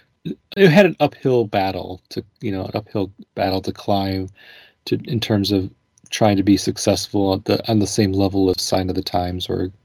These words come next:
Batman, which came after Prince's nudity on the cover, uh, the, the, the album's content being very spirituality and, and religion focused.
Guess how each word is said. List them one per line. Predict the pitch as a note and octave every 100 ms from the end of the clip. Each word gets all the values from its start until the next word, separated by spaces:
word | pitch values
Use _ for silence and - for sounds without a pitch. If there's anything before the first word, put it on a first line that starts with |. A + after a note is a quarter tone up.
| -
Batman, | F#2+ - F#2 F#2
which | F#2 -
came | G2+ F#2+
after | F#2 F2+ - F#2+ F#2 - - - - _ -
Prince's | G#2 F2+ G2+ F#2+
nudity | G2+ G2 G2 G2+ F#2+ F#2 -
on | A2+ F#2+
the | F#2+
cover, | - G#2+ G#2 G2+ G2+ G2 - - - _ -
uh, | G#2+ - -
the, | A#2 A2 G2 -
the, | G#2+ - _ _
the | - -
album's | G#2 G2+ F#2
content | - - G2+ G2 G#2 G2 -
being | G2+ F#2+
very | F#2+ G2 G2 F#2+ G2 - -
spirituality | - - G#2 F#2+ G#2 F#2+ F#2+ G2 G2 G2
and, | F#2+ F#2+ G2
and | F#2 F#2 F2+ - - - - _
religion | - F#2+ G2+ G2 G2 F#2+
focused. | - G2+ G2 G2 F#2+ - -